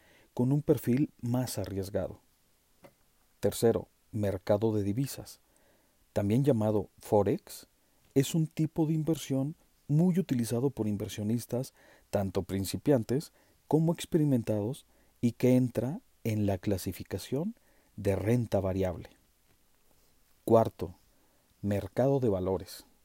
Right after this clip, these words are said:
Es el epicentro de las inversiones, lo que conocemos como bolsa. En ella se negocian tanto instrumentos de renta fija como de renta variable, así como otros activos. Pues bien,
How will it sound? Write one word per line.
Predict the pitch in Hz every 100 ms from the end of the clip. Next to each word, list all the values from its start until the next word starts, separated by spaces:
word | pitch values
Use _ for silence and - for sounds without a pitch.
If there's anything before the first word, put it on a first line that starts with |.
| _ _ _ _ _ _
Es | 127 170
el | 160
epicentro | 127 110 139 147 156
de | 147
las | 123 -
inversiones, | 117 117 - 131 127 113 - _ -
lo | - 107
que | 107
conocemos | 101 104 104 117 117 120
como | - 101 101
bolsa. | 110 117 117 - 95 - _ _ - _
En | 101 107
ella | 113 110 123 226 -
se | - 123
negocian | 110 107 - 113 107
tanto | 101 95 92
instrumentos | 87 - 98 113 143 127
de | 120
renta | 135 139
fija | 165 120 123 151 - - _ _
como | 156 156 156
de | 139 110
renta | 110 113 107
variable, | 107 107 104 104 - _ _ _ -
así | 156
como | 202 139 117
otros | 117 -
activos. | 110 - - - - _ _ _ _ _ _ - _ _ _
Pues | 113 101
bien, | 107 101